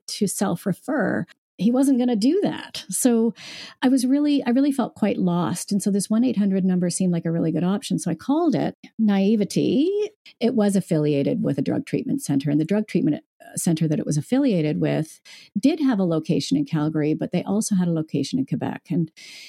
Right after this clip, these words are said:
the fear was that if, if we sent him, quote unquote, sent him to recovery in Calgary, you know, he would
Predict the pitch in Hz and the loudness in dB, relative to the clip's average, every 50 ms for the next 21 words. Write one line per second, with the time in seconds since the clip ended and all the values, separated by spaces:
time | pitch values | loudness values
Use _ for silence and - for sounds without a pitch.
0 | - - - - - _ _ _ _ _ _ _ _ _ - 214 185 - - - | -20 -20 -20 -20 -20 _ _ _ _ _ _ _ _ _ 0 0 0 0 -2 0
1 | - 294 311 349 349 320 262 185 147 131 123 139 - - 170 170 170 - - - | 2 2 2 4 2 2 2 2 2 0 0 0 0 0 0 0 -2 -4 -10 -20
2 | _ - - 185 - - - - - _ - 208 214 220 208 - - - - - | _ -2 -2 -2 -2 -4 -8 -20 -8 _ 0 2 2 2 2 0 -2 -4 -2 2
3 | 247 269 285 311 311 - - - 170 139 - - - - - 185 165 170 175 - | 4 4 2 2 0 -4 -2 0 2 2 2 2 0 0 -2 -2 0 0 0 -2
4 | - - - - - 202 202 214 220 - - 185 180 - 180 - - - - - | -4 -6 -6 -4 -2 0 0 0 0 0 0 0 0 0 0 -2 -2 -2 -4 -4
5 | 175 165 165 - - 165 156 - - 277 294 302 254 196 156 143 143 143 139 135 | -2 0 0 0 0 -2 -2 -2 -2 0 0 0 0 0 0 0 0 0 0 0
6 | 156 - - _ _ - 208 190 170 156 156 156 156 - - 208 202 190 175 175 | -2 -2 -6 _ _ -2 0 2 2 2 0 0 0 0 0 2 2 2 2 2
7 | 160 156 156 151 156 - | 2 2 2 0 -2 -4